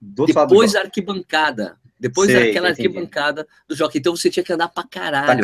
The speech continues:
Speaker 1: cacete.
Speaker 2: Imagina quem acabou de fazer a maratona, tem que andar tudo aquilo lá. Tudo bem, em Nova York se anda-se pra cacete, a gente sabe, né?
Speaker 1: Ah,
Speaker 2: Em Nova York anda-se pra
Speaker 1: anda
Speaker 2: caralho,
Speaker 1: mesmo, anda, anda
Speaker 2: né?
Speaker 1: mesmo.
Speaker 2: Mas
Speaker 1: Anda
Speaker 2: aí,
Speaker 1: mesmo.
Speaker 2: pô, tinha que andar pra caralho pra você chegar lá, né? Primeiro pegar, e, e daí,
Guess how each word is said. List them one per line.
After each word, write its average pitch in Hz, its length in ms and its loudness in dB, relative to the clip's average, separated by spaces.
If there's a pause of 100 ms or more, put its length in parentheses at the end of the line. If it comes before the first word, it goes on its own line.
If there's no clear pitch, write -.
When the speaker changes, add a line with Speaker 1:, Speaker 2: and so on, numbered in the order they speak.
Speaker 1:
cacete. 120 380 -2
Speaker 2:
Imagina 220 560 -4
quem - 100 -8
acabou 214 260 -2
de 233 100 -2
fazer 190 200 -4
a - 20 -2
maratona, 127 560 -4 (220)
tem 175 100 2
que - 120 -2
andar 170 160 2
tudo 202 280 2
aquilo 170 280 0
lá. 95 120 0 (140)
Tudo 359 160 4
bem, 127 220 4
em - 20 4
Nova 160 220 4
York 160 240 0
se 139 80 0
anda-se 147 340 0
pra 139 140 -4
cacete, 98 340 -4
a 87 40 -10
gente 117 180 -6
sabe, 82 360 -4 (220)
né? 98 240 -6 (300)
Speaker 1:
Ah, - 160 2
Speaker 2:
Em - 20 -2
Nova 104 220 4
York 123 200 -2
anda-se 123 300 -2
pra - 160 -6
Speaker 1:
anda 175 100 4
Speaker 2:
caralho, 110 320 0
Speaker 1:
mesmo, 143 140 -8
anda, 107 120 -14 (100)
anda 135 160 4
Speaker 2:
né? 95 100 2
Speaker 1:
mesmo. - 160 -6 (340)
Speaker 2:
Mas 160 120 0
Speaker 1:
Anda 190 80 4
Speaker 2:
aí, 190 140 6
Speaker 1:
mesmo. 214 140 -4
Speaker 2:
pô, 190 140 4
tinha - 180 -8
que - 120 -8
andar 202 220 2
pra 220 140 0
caralho 151 560 2
pra 143 80 -2
você 127 280 0
chegar 117 300 0
lá, 98 220 -4 (480)
né? 113 220 -4 (180)
Primeiro 135 360 6
pegar, 131 280 2
e, 170 300 0
e 170 60 0
daí, 170 260 2